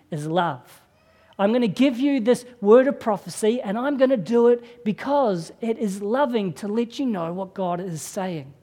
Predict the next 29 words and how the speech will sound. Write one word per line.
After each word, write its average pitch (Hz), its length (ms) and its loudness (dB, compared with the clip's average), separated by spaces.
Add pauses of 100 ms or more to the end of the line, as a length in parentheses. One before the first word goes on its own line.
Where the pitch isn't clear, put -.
(420)
To 208 80 -2
hold 302 280 2
it 285 160 -6
back 285 540 0 (420)
would 208 120 -4
actually 269 260 -4
be 226 160 0
an 220 180 -2
unloving 202 460 -4
thing 156 280 -12
to 147 100 -16
do. 135 260 -16 (1400)
In 220 120 4
this 254 140 4
series, 240 440 4
we're 214 80 6
looking 247 380 4
at 226 260 2
some 202 380 0 (180)
verses 220 480 2
around, 202 540 2
uh, 180 180 0
one 220 260 2
Corinthians 220 540 -4
thirteen 226 680 2
and 185 280 -4
one 196 120 -2
Corinthians 190 580 -6
fourteen. 196 680 -6